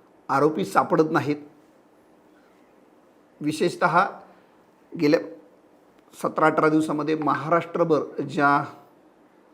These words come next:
मुख्य आरोपीची किंवा या सगळ्या घटनेमागे ज्याचा हात आहे असं म्हटलं जातं, त्या मुख्य आरोपीची, त्याचा मागमूससुद्धा पोलिसांना अजून लागत नाही आहे,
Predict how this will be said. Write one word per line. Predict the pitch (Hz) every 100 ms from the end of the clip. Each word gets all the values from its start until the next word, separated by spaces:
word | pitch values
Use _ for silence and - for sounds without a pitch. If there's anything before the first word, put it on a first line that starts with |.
| _ _ _ _ _
मुख्य | - 156 156 180
आरोपीची | 156 165 185 160 165 120 - - _ _ _ _ _ _ _
किंवा | - 180 202 220 - - - - _ _ _ _ _ -
या | 190 160
सगळ्या | 160 - 160 160
घटनेमागे | 175 165 151 151 143 147
ज्याचा | 147 143 160
हात | - 165 -
आहे | 143 131
असं | 123 147
म्हटलं | 139 135 127
जातं, | 135 127 - 117 - _ _ _ _ _ _ _ _ _ _ _ _
त्या | 151 135 123 -
मुख्य | 143 139 - 160
आरोपीची, | 147 143 151 143 165 160 - - _ _ _ _ _ _ _ _ _ _ _ _ _ _ _ _ _ _
त्याचा | 156 -
मागमूससुद्धा | 156 160 151 170 180 - 156
पोलिसांना | 160 156 147 143 151
अजून | 143 160
लागत | 156 147 160 156
नाही | 147 131
आहे, | 127